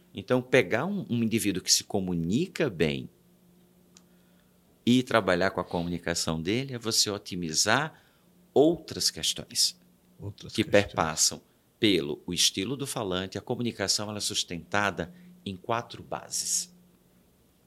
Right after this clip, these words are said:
Speaker 1: Primeira delas é o estilo de falante. Quem sou eu na comunicação? Qual o meu estilo?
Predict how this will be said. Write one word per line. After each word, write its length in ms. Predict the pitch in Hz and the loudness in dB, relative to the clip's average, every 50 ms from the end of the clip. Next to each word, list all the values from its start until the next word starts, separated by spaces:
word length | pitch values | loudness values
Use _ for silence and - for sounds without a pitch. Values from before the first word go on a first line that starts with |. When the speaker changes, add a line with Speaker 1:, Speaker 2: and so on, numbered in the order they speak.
| _ _ _ _ _ | _ _ _ _ _
Speaker 1:
Primeira 380 | - 104 104 117 139 139 131 107 | -8 -6 -2 0 0 0 0 0
delas 520 | 95 110 117 123 123 131 127 - - - - | 0 0 -2 0 -2 0 -2 -2 -2 -2 -6
é 60 | 110 | -6
o 60 | 110 117 | -2 0
estilo 380 | 107 - - - 107 101 107 | 0 0 0 0 -4 -6 -6
de 80 | 95 113 | -8 -8
falante. 560 | - - 123 113 92 71 64 64 - - - _ _ _ _ _ _ _ _ _ _ _ - | -6 -6 -6 -6 -6 -8 -8 -8 -12 -14 -18 _ _ _ _ _ _ _ _ _ _ _ -4
Quem 280 | - 110 107 110 113 | -4 -4 -2 -2 -4
sou 460 | 107 - - - - 135 120 107 80 | -2 0 0 0 0 -4 -6 -6 -4
eu 340 | 76 76 76 78 82 85 85 - _ _ _ _ _ - | -4 -2 -2 -2 -2 -4 -6 -12 _ _ _ _ _ -14
na 180 | 78 78 80 80 | -10 -10 -10 -10
comunicação? 840 | - _ - 78 69 73 76 73 - - 80 80 - - - - - _ _ _ _ _ _ _ _ _ _ _ _ - | -10 _ -16 -16 -14 -14 -16 -18 -16 -16 -8 -6 -6 -6 -6 -10 -18 _ _ _ _ _ _ _ _ _ _ _ _ -20
Qual 200 | - - 147 147 | -10 -10 -8 -8
o 100 | 131 117 - | -8 -8 -4
meu 160 | 117 127 127 | -4 -2 0
estilo? 720 | 135 - - - - - - 87 73 73 69 67 71 65 | 4 4 4 4 2 0 -4 -6 -4 -4 -4 -4 -6 -10